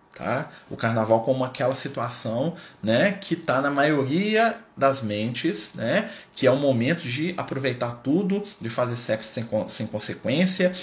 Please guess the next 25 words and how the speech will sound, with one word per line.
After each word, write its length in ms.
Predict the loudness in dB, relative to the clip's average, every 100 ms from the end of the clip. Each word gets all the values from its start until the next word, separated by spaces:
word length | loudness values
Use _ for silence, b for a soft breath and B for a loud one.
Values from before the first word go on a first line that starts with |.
| B
de 80 | -4
viver, 500 | -2 0 -2 0 0
de 80 | 0
beber 340 | 0 0 0
até 140 | -2 -4
cair, 360 | -4 -4 -2
de 60 | -2
se 100 | -2
drogar 340 | 0 0 0 0
até 120 | -2
desmaiar, 720 | -2 -2 -2 0 2 2 -2
né, 360 | -4 0 0 0 B B B
de 440 | 2 4 4 2 B B
se 380 | -6 -2 -2 -2
destruir 760 | -2 0 2 0 2 0 0
espiritualmente, 1080 | -2 -2 -4 -4 -2 -2 0 -2 -2 -2 -4 -8 -10
né, 420 | -4 0 0 -2 B B B B B
pra 140 | 2
poder 300 | 4 2 0
ter 100 | -2
prazer. 540 | -2 0 0 0 -4 -6 -14 -20 _ _ _ _
É 100 | -2
isso 320 | 0 0 -2
que 80 | -4
espiritualidade 1080 | -4 -4 -4 -2 0 0 0 0 0 -4